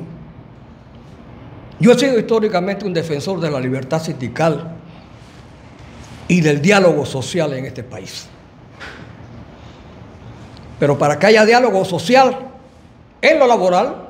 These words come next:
tiene que haber libertad sindical. No en las palabras, sino en los hechos.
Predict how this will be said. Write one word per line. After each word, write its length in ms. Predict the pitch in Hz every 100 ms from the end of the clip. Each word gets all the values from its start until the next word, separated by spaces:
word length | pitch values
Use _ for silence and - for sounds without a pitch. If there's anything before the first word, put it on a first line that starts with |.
| - - _ _ _ - - - -
tiene 320 | - 254 254 190
que 80 |
haber 240 | 170 190 202
libertad 400 | 160 151 - 165
sindical. 480 | 156 127 117 117 104 - - - - - - - - - - - - - - - - - - -
No 180 | 151 277
en 60 |
las 120 | 302 285
palabras, 500 | 294 262 196 131 117 - - - - - _ _ _ _ _ - - - - - - - - - - - - - - -
sino 340 | - 151 160
en 60 | 185
los 120 | 190
hechos. 440 | 170 156 - -